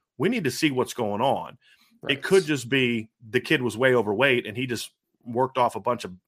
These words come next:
Speaker 1: bad weight and water weight. Or it could be, "Hey, this kid's losing weight and not putting it back on after meals." 'Cause what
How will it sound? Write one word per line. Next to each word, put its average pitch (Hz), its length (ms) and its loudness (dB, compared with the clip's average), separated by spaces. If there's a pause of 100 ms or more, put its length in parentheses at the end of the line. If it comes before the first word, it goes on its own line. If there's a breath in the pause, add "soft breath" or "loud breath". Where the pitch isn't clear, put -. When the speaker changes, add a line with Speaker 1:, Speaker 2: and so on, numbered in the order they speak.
(200)
Speaker 1:
bad 117 320 2
weight 117 260 0
and 104 180 -6
water 127 320 2
weight. 104 380 -4 (480 soft breath)
Or 175 220 4
it - 80 -2
could 185 200 4
be, 117 380 2 (460)
"Hey, 160 120 2
this 156 240 0
kid's 156 280 0
losing 131 380 0
weight 143 200 2
and 110 140 -2
not 135 240 0
putting 139 200 0
it 110 80 -6
back 120 240 2
on 117 540 2
after 117 320 -2
meals." 135 240 -2
'Cause 113 160 -6
what 156 220 -2